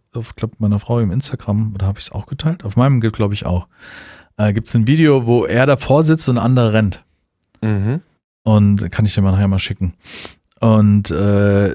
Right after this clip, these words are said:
Speaker 1: der ist krass. Der hat da voll Bock drauf. Und so richtig so, so andere Laute kommen aus ihm raus. So nach dem Bock, „Ey, geil, ja, guck mal, wie ich renne.“
Speaker 2: <laughs>
Speaker 1: Das braucht er auch. Endlich
Speaker 2: Ja,
Speaker 1: nutzt
Speaker 2: genau.
Speaker 1: er das, weil unsere anderen beiden haben's ja ums Verrecken nicht genutzt bisher. Ist echt
Speaker 2: Ja.
Speaker 1: schade.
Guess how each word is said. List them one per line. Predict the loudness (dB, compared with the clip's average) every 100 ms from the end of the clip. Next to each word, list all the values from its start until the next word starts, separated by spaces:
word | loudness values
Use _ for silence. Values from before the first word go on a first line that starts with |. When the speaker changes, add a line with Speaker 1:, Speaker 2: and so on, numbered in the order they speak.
| -6
Speaker 1:
der | -14 -8
ist | -6 -4
krass. | -4 -4 -8 _ _ _
Der | -4
hat | -4
da |
voll | -2 -2
Bock | -2 -2
drauf. | -4 -4
Und | -2 -2 -2
so | -4
richtig | -2 -4
so, | -2 0 2 -2 -6 _ _ _ _ _ _ -8
so | -4
andere | 0 0 2
Laute | 2 2 0
kommen | 0 0 0
aus | 2
ihm | 0
raus. | 2 0 -2 -4
So | -4 -2 0
nach | -2
dem | -2 0
Bock, | -2 -4
„Ey, | -6 -4
geil, | -4 -2
ja, | -2 -4 -2
guck | -2
mal, | -2
wie | -2
ich | -4
renne.“ | -4 0 -2 -2 -14
Speaker 2:
<laughs> | -20 -10
Speaker 1:
Das | -8 -6 -4
braucht | -2 -2 0
er | -2
auch. | 0 -4 -6 _ _ _ 0
Endlich | 4 4
Speaker 2:
Ja, | 6
Speaker 1:
nutzt | 4
Speaker 2:
genau. | 4
Speaker 1:
er |
das, | 4 2 2
weil | 2
unsere | 4 2 2
anderen | 2 2
beiden | 2 2
haben's | 2 2
ja |
ums | 0 0
Verrecken | -2 -2 0
nicht | -2
genutzt | 0 -2 -2 -8 -14
bisher. | -6 -2 -2 -4 -10 _
Ist | -20
echt | -8 -2
Speaker 2:
Ja. |
Speaker 1:
schade. | -2 -2 -4